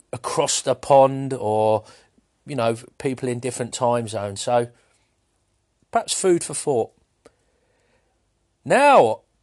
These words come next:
I was rather surprised and delighted to receive a letter from America this morning. Yes, indeedy, folks. My friend Thaddeus G Moore, A K A Patches,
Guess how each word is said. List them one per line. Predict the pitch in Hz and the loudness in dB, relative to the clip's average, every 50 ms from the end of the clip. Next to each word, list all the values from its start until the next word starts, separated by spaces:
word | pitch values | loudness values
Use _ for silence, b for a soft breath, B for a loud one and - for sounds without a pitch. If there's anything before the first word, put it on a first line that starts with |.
| _ _ _ _ | _ _ _ _
I | - 214 247 | 6 6 8
was | 226 202 165 147 | 8 6 4 2
rather | 147 170 226 254 254 254 233 202 190 190 170 147 139 - - | 0 4 6 8 10 10 8 8 6 4 4 4 2 0 -4
surprised | - - - 160 - - - 233 233 233 226 226 220 220 196 - - - - _ _ | -4 -4 -4 -4 -4 0 2 4 6 6 6 6 4 0 -2 -4 -6 -8 -12 _ _
and | - 160 165 165 160 160 160 160 160 160 156 151 147 - - _ _ _ - 120 | -2 0 2 2 4 2 2 2 0 -2 -6 -10 -14 -14 -18 _ _ _ -18 -4
delighted | - 170 165 160 175 214 247 262 269 - - - 147 120 | -2 0 2 4 4 6 6 6 4 2 -2 -6 -6 -6
to | - 135 | -6 -6
receive | 123 127 - - - 170 170 165 170 160 143 - - | -6 -4 -4 -4 -4 -4 -4 -4 -4 -6 -8 -6 -2
a | - 127 131 | 0 0 2
letter | 131 135 151 160 151 - - 165 160 147 | 2 2 2 0 0 -2 -2 -2 -2 -2
from | - - 165 165 165 156 156 | -2 0 0 0 0 0 -2
America | 147 147 151 160 185 214 226 226 214 - - - 170 151 135 | -4 -4 -2 0 0 0 2 0 0 -2 -2 0 0 2 2
this | 127 127 117 - - | 0 -2 -4 -6 -6
morning. | 147 143 139 139 131 123 120 107 95 92 90 | -6 -4 -4 -2 -2 -2 -4 -4 -6 -8 -12
Yes, | 95 110 135 185 214 202 - - | -10 -6 -4 -2 -2 -2 -4 -6
indeedy, | 208 190 170 156 - 196 214 208 175 147 | -8 -10 -12 -10 -10 -10 -10 -8 -8 -8
folks. | 131 - 160 165 185 170 - - b b b b b b | -4 0 0 0 0 0 -4 -12 b b b b b b
My | - 147 160 | 0 0 0
friend | - - 190 190 190 185 175 | 0 0 0 -2 -2 -2 -2
Thaddeus | - - 208 202 190 185 190 185 - - | -2 -2 0 0 2 0 0 -2 -2 -4
G | - - 226 247 247 233 | -6 -6 -4 -4 -2 2
Moore, | 214 226 233 233 247 247 247 b b b b b b - | 6 8 8 8 8 6 4 b b b b b b 0
A | - 165 190 185 | 0 2 2 0
K | - - 175 170 175 | -2 -2 -2 0 0
A | 175 175 170 165 | 0 0 0 -2
Patches, | 160 - - 202 208 202 - - 151 156 180 196 196 - | -4 -2 0 0 0 0 -2 -6 -4 -4 -4 -4 -4 -8